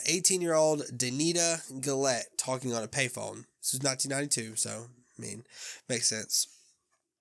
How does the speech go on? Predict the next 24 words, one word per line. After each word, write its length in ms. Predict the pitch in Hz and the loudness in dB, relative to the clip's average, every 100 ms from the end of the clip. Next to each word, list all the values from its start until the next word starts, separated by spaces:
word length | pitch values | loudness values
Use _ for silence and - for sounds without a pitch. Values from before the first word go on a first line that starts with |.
| _ - - | _ -20 -12
Danita, 640 | 131 120 139 160 202 208 | -4 0 2 4 6 6
which 160 | 165 139 | 4 4
was 140 | 123 | 2
a 40 | 120 | 6
senior 460 | - 170 202 233 | 6 6 4 0
in 60 | 226 | 0
high 220 | 190 202 | 2 4
school 500 | 208 - 143 120 123 - - - | 6 6 2 -2 -4 -10 -16 -12
and 100 | - | -4
the 60 | 127 | 0
mother 240 | 139 156 | 4 4
of 100 | 160 | 4
a 60 | 143 | 4
two-year-old, 880 | 139 - 220 139 117 110 110 110 123 - - - | 4 2 2 2 2 0 -2 -6 -12 -14 -18 -6
was 140 | - 131 | 0 2
a 60 | - | 0
complete 320 | 123 175 170 | 2 4 6
stranger, 480 | - 160 147 123 107 | 6 6 4 2 -4
and 180 | - | -4
they 140 | 113 117 | -2 0
never 260 | 120 139 | 2 2
met 200 | 131 123 | 4 2
her 80 | 117 | 2
before. 400 | 104 - - 107 | -2 -6 -6 -10